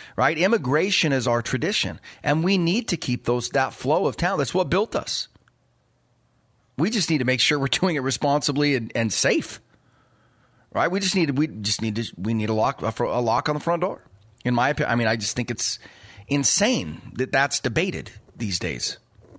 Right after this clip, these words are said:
Um, another strange hallmark of where we're at, I guess.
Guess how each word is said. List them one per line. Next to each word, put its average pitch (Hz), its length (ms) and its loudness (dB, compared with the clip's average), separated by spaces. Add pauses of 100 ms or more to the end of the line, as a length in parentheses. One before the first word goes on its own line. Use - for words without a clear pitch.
(840)
Um, 98 560 0 (540)
another 120 320 0
strange 123 400 -2
hallmark 113 400 0
of 107 60 0
where 110 140 2
we're 107 100 2
at, 95 180 0
I 78 80 -6
guess. 71 300 -6